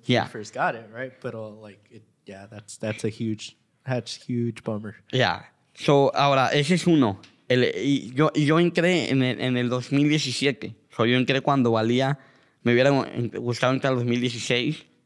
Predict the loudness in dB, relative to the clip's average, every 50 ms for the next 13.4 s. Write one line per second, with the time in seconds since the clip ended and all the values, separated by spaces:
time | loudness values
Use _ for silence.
0 | _ _ _ 2 2 4 4 4 4 4 4 4 2 2 2 2 4 2 2 2
1 | 0 0 -2 0 0 2 2 4 4 4 4 4 4 2 0 -4 -14 -14 -6 -4
2 | -2 -2 0 0 0 -2 0 -2 -4 -4 -4 -8 -20 -20 _ _ _ _ -20 _
3 | _ 0 2 4 6 6 6 4 4 2 -2 -4 -2 -2 -2 -2 0 0 0 0
4 | 0 -2 -8 0 2 4 4 4 4 2 2 0 0 0 0 -2 -2 0 2 4
5 | 6 6 6 4 2 0 2 2 2 4 2 0 -2 -4 -4 -4 -4 -4 -2 -4
6 | -4 -4 -6 -10 -12 _ _ _ _ _ _ _ _ _ -20 -20 -18 -18 -20 -20
7 | _ -8 2 4 4 4 6 4 2 0 2 2 2 0 0 -2 -10 _ _ _
8 | _ _ _ _ _ -18 -18 -16 -16 -18 -20 -20 -20 -20 -20 -20 _ _ _ _
9 | _ 0 0 2 4 4 4 4 2 2 2 2 2 2 -2 -4 -6 -6 -4 -2
10 | -2 -2 -2 -6 -10 -14 _ _ -20 -20 _ -20 -20 _ _ _ _ _ _ _
11 | _ _ _ _ _ _ _ _ _ _ 4 6 6 8 8 6 6 6 6 4
12 | 4 4 2 2 2 0 0 0 0 0 0 -2 -2 -2 -4 -6 -10 -12 -14 -4
13 | 0 0 0 0 -2 -8 -12